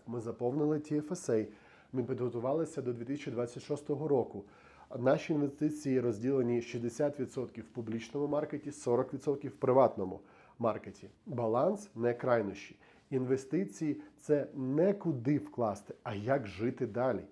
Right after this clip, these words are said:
Було багато поїздок: Торонто, Едмонтон, по всій Альберті, знайомства, розмови, пропозиції. І я точно знаю, цей рік ще не раз нагадає про себе у майбутньому.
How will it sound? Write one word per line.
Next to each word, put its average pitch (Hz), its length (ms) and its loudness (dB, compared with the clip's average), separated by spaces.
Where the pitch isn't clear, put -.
Було 175 160 6
багато 170 360 2
поїздок: 113 520 -2
Торонто, 123 720 -2
Едмонтон, 113 520 -2
по 120 120 -8
всій 143 300 -2
Альберті, 120 600 -4
знайомства, 120 640 0
розмови, 120 480 -2
пропозиції. 113 880 -6
І 127 100 -6
я 131 160 0
точно 165 480 0
знаю, 117 360 0
цей 135 380 2
рік 139 340 -4
ще - 320 -2
не 131 180 4
раз 143 320 0
нагадає 113 460 -4
про 101 140 -8
себе 139 360 -2
у 120 160 -4
майбутньому. 104 640 -4